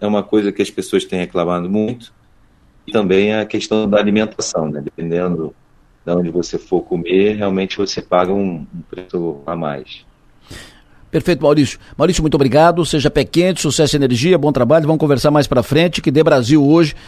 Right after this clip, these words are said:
Speaker 2: É Coreia, né? Hum, a gente não pode também bambear as pernas num jogo contra a Coreia, senão como é que nós vamos pra frente? O que que tu imagina que vai dar na final? Tu acha que a França está se habilitando pra, pra final?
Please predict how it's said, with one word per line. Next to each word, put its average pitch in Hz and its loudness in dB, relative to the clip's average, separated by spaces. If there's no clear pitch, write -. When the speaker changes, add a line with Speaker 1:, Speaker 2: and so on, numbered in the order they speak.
Speaker 2:
É - -6
Coreia, 147 2
né? 135 -2
Hum, 82 -10
a - -12
gente 107 -6
não 127 -4
pode 143 -2
também 196 -2
bambear 180 0
as - -2
pernas 190 2
num 196 -4
jogo 165 -4
contra 202 -4
a - -6
Coreia, 190 0
senão 202 -4
como 262 -2
é 202 -2
que 202 -8
nós 175 0
vamos 143 2
pra 123 2
frente? 117 -4
O - -18
que - -2
que 214 -4
tu 262 -4
imagina 214 2
que 185 -4
vai 180 4
dar 190 2
na 185 0
final? 143 2
Tu 143 -2
acha 151 0
que - -2
a 147 2
França 165 0
está 143 0
se 143 0
habilitando 139 0
pra, 123 0
pra - -4
final? 160 0